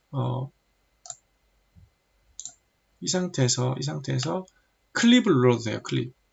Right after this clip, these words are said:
캡처를 하면 저장이 되는 클립을 눌러도 됩니다. 클립을 누른 다음에 다시 일로 가서 아까 내가 발현악기 중에 샘플을 사진을 보여주고 싶다. 이렇게 하면, 어, 아까 내가 클립했던, 클립했던 사진이 보이고 크기를 조절할 수 있죠.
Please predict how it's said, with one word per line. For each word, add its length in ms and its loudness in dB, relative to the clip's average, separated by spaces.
캡처를 460 -2
하면 220 -4
저장이 360 0
되는 180 0
클립을 340 0
눌러도 220 -2
됩니다. 360 -10
클립을 280 -2
누른 220 -2
다음에 540 -2
다시 220 -4
일로 120 -4
가서 460 -6
아까 180 -6
내가 280 -4
발현악기 460 -2
중에 180 -4
샘플을 540 -8
사진을 340 -8
보여주고 300 -4
싶다. 380 -6
이렇게 120 -10
하면, 360 -4
어, 280 -8
아까 180 -6
내가 240 0
클립했던, 800 -2
클립했던 420 -10
사진이 280 -4
보이고 340 -6
크기를 340 -2
조절할 360 -2
수 140 -10
있죠. 200 -8